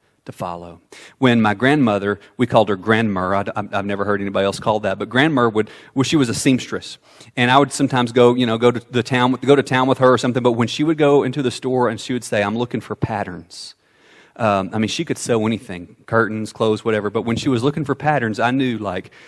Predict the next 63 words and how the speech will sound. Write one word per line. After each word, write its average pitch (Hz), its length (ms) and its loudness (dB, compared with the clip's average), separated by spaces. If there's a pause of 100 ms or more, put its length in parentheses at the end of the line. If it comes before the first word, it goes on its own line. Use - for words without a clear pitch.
(300)
we 143 120 8
may 151 140 6
run 131 220 4
out 117 120 0
of 110 80 0
oxygen 113 520 0
in 98 80 -4
the 101 100 -4
store 104 300 -4
before 98 260 -6
she 107 140 -8
finds 101 280 -6
the 107 80 -6
pattern 98 280 0
that 95 80 -6
she, 120 100 -6
and 120 140 -4
she - 100 -4
would 123 160 2
look, 123 420 4
and 117 100 -2
she - 120 -6
would 143 160 0
look, 131 240 4
and 120 100 -2
she - 140 -2
would 135 160 0
comb, 139 380 0
and 117 80 -2
she - 100 -8
would 131 140 -4
comb, 135 120 -2 (220)
and 135 100 2
she 139 100 0
would 123 100 4
get 123 120 4
exactly 143 360 2
what 147 100 4
she, 175 100 -4
but 147 220 -2
then 202 100 2
she 180 140 2
would 143 100 4
take 175 200 2
that - 180 0
pattern 165 340 2
home. 165 300 0 (440)
And 135 100 2
she - 120 -2
would 143 120 4
follow 127 340 6
that 190 200 2
pattern, 131 420 0 (200)
and 117 140 -2
what 156 160 8
she - 200 -2
made 190 500 -2 (160)
would 143 140 4
look 156 160 4
exactly 139 500 0
like 120 200 2
the - 60 -4
picture - 520 -8